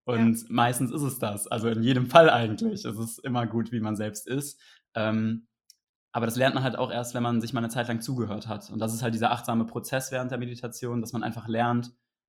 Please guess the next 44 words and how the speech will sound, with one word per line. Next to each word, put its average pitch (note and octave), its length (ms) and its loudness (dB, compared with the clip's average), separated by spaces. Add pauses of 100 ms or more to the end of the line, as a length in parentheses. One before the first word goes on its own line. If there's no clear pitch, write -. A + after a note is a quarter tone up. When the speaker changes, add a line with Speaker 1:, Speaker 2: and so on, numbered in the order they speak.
(180)
Speaker 2:
mal A2 100 -6
kurz A2+ 180 -6
innezuhalten, C#3 800 -4
mal A#2 100 -4
kurz A2+ 180 -8
durchzuatmen A#2 760 -2
und A2 300 -4 (340)
mal A#2 100 -6
zu G#2 180 -8
hören, C3 540 0 (360)
was B2+ 240 -2
sagen B2 360 4
entweder A#2 240 -4
meine A2+ 140 0
Gedanken A#2 320 -4
gerade A#2+ 340 -4
oder B2 260 -2
was A2+ 120 -6
sagt A#2 160 -6
mein A2 120 -4
Körper A#2+ 320 -2
mir? A#2 320 0
Vielleicht A2+ 260 -8
muss A#2+ 120 0
ich A2+ 120 -8
auch A2+ 80 -12
einfach A#2 260 -6
mal A2 200 -4
gerade - 180 -10
pausieren. B2 720 -2 (300)
Ähm, A2 480 -2 (600)
genau, G#2+ 200 -2
das A2 160 -2
ist - 100 -6
das A#2 200 -4
halt, A2 380 -4 (380)
wobei G#2+ 180 -4
das A2 120 -6
nachher G#2+ 220 -2
auch G#2+ 80 -4
noch G#2 140 -10
hilft, G2+ 460 -8
ja. G2+ 300 -6
Speaker 1:
Ja, A3 100 -10